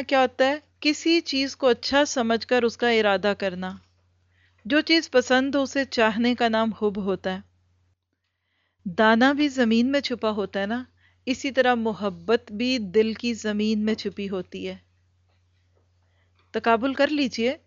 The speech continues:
جو بیج ڈالیں گے وہی پودا اگے گا۔ اسی طرح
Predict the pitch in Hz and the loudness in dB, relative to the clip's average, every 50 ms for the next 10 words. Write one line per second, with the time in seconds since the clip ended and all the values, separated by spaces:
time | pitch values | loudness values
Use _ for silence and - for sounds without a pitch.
0 | _ _ _ _ _ _ _ _ _ _ 180 175 165 - - 254 285 302 320 320 | _ _ _ _ _ _ _ _ _ _ -20 -16 -8 -4 0 2 4 4 4 4
1 | 247 220 254 262 285 294 285 - 233 240 233 226 226 226 247 254 254 247 269 277 | 2 2 2 2 2 2 0 2 4 4 6 6 6 6 4 4 4 2 2 0
2 | 277 247 220 208 208 208 175 196 240 262 - 269 262 254 214 247 233 220 202 175 | 0 -2 0 0 0 0 2 0 -2 0 0 0 0 2 2 2 2 2 0 -2
3 | 202 190 185 - 180 180 175 - _ _ _ _ _ _ _ _ _ _ _ _ | -4 -4 -4 -6 -10 -10 -12 -18 _ _ _ _ _ _ _ _ _ _ _ _
4 | _ _ _ _ _ _ _ _ _ - 262 294 277 - - 311 320 330 320 - | _ _ _ _ _ _ _ _ _ -2 -2 -2 -2 0 0 2 2 2 2 4
5 | 285 254 240 247 - 240 254 254 254 262 262 | 4 4 4 2 0 2 2 4 4 2 0